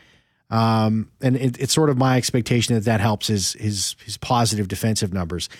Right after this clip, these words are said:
Do I think Nick Ehlers is being, uh, utilized, uh, to his potential on the Winnipeg Jets?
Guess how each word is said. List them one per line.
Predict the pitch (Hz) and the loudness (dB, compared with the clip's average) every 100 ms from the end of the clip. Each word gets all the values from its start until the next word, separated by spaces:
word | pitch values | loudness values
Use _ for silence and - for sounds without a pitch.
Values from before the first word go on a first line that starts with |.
| - - - | -20 -20 0
Do | 143 | 2
I | 147 | 2
think | 165 151 | 0 0
Nick | 139 131 | -2 2
Ehlers | 139 131 | 2 4
is | 107 | 2
being, | 110 123 117 117 113 - | 2 2 4 2 -2 -6
uh, | 117 110 113 | -2 0 2
utilized, | 131 139 127 117 107 - _ _ _ - | 2 4 4 2 0 -6 _ _ _ -8
uh, | 113 110 | -4 -4
to | - | 0
his | 143 127 | 2 2
potential | - - - 151 - 196 180 | -2 -2 0 2 2 2 4
on | 160 | 4
the | |
Winnipeg | 156 156 151 151 | 4 2 2 0
Jets? | 151 156 | 2 0